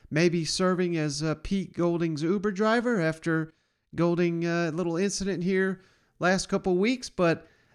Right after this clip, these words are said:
you know, that'll be fun to see. It, it seems like Nick Saban's always gotta have a former Tennessee coach on staff. Dooley, if you don't know, he was on, uh, on staff with Jeremy Pruitt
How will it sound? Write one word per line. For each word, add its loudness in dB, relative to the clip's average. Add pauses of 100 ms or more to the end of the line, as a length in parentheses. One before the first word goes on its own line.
(140)
you -2
know, 2
that'll 2
be 0
fun 2
to 0
see. 0 (440)
It, -2
it 0
seems 0
like 0
Nick -2
Saban's 0
always 2
gotta 2
have 0
a -4
former -2
Tennessee 0
coach -2 (400)
on 2
staff. 2 (760)
Dooley, 4
if -4
you 2
don't 2
know, 2
he 4
was 0
on, 0
uh, -2 (400)
on 2
staff 2
with -2
Jeremy 4
Pruitt 2